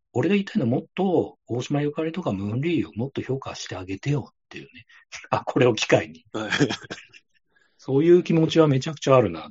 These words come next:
Speaker 1: ていう感じが
Speaker 2: はい。
Speaker 1: しました。で、なんかミシェル・ヨーに関しては、もしかしたら、まあもちろん俺もみ-、なんかいろいろ見てて、やっぱり、えっと、アクションの美しさもあるし、なんかあの雰囲気が、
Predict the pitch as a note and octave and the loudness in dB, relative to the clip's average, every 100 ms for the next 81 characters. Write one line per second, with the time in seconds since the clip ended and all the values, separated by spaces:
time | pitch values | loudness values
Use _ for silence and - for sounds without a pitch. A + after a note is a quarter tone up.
0 | _ E2+ D2+ - D#2 D2 C#2+ C2+ - _ | _ -16 -16 -14 -12 -12 -16 -18 -20 _
1 | _ _ G#2+ F#2+ _ - A2 F2+ C#2+ - | _ _ -12 -12 _ -10 -8 -8 -10 -16
2 | _ _ - - C3 C#3 E3 A2 G2 - | _ _ -20 -4 0 2 0 -2 -6 -4
3 | G3+ B3+ C#4+ C#4+ A#2+ G2 - - _ _ | -2 2 4 4 2 -2 -8 -20 _ _
4 | _ _ - A2+ A2 G#2 - G2+ A#2+ C#3+ | _ _ -12 -4 -4 -4 -8 -6 0 0
5 | A#2+ G2+ C3+ D3+ - D3+ - D3+ D3 E3+ | 0 -2 -8 -8 -6 -6 -6 -2 4 4
6 | B2+ C#3 F#3+ C3 F3 F3 G3+ - _ - | 4 2 0 0 -2 -2 -4 -6 _ -14
7 | D#3 - F3+ F#3 C3 D3+ F3 F#3+ A3 G#3+ | -14 -10 -8 -2 0 2 2 0 -2 0
8 | B2 A2 G2 G2 - E3 G2+ F2+ - _ | 0 -2 -2 -6 -4 -2 -2 -6 -18 _
9 | _ - G2+ G2 F#2+ F#2+ F#2 F#2 F2 - | _ -8 -6 -6 -8 -10 -10 -14 -18 -10
10 | - C#3+ - G2+ F2 - D3+ D3 - F2 | -6 -4 -4 -6 -8 -6 -4 -4 -6 -10
11 | F2+ A2+ - - - - - - - _ | -10 -10 -10 -14 -16 -20 -20 -20 -20 _
12 | _ - A#3 C3+ A2+ - D#3+ F3 G#3+ B2+ | _ -4 0 2 2 2 4 4 4 2
13 | G2 | -4